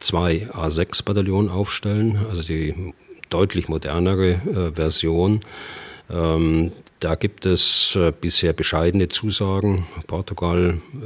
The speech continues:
äh, vier. Jetzt hat Schweden nachgezogen, nach, äh, weiterem Drängen,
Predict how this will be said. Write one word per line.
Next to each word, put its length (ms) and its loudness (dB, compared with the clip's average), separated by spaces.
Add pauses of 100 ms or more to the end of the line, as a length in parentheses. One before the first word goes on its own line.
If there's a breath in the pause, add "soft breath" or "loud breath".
äh, 140 0
vier. 560 2 (400 loud breath)
Jetzt 360 2
hat 200 -2
Schweden 400 2
nachgezogen, 1040 0
nach, 400 -6
äh, 340 -4
weiterem 380 0
Drängen, 540 2